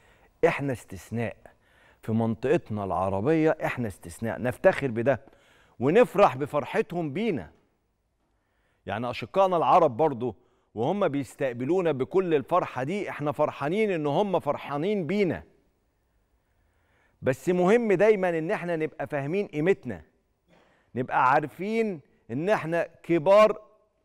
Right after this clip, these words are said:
اللعبة، احنا كبار اللعبة اللي هي كرة القدم يعني.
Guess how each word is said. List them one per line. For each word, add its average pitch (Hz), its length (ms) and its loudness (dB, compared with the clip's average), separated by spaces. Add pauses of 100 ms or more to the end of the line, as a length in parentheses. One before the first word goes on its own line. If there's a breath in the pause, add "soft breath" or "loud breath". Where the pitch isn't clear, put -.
(160)
اللعبة، 190 640 2 (1400)
احنا 226 420 2 (200)
كبار 226 500 4 (300)
اللعبة 220 540 4 (720)
اللي 190 100 -6
هي 226 60 0
كرة 226 260 0
القدم 196 420 0
يعني. 107 200 -4